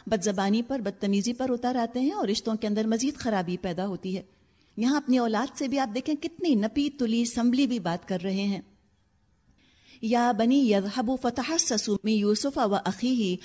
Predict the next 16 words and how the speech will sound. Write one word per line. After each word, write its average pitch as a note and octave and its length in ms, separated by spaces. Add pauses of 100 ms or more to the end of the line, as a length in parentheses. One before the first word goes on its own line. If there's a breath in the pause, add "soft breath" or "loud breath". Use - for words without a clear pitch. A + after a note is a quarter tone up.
(180 loud breath)
ولا G#3+ 240 (100)
تیأسوا A3+ 540
من F#3+ 140
روح F3+ 340
اللہ A#3+ 540 (440 loud breath)
انہ C4+ 480
لا A#3+ 160
ییأس B3+ 480
من A3+ 180
روح G3 380
اللہ G#3+ 720
الا A#3+ 260
القوم G#3+ 460
الکافرون۔ G3 880 (1500 soft breath)
میرے B3+ 240
بچوں، A3 480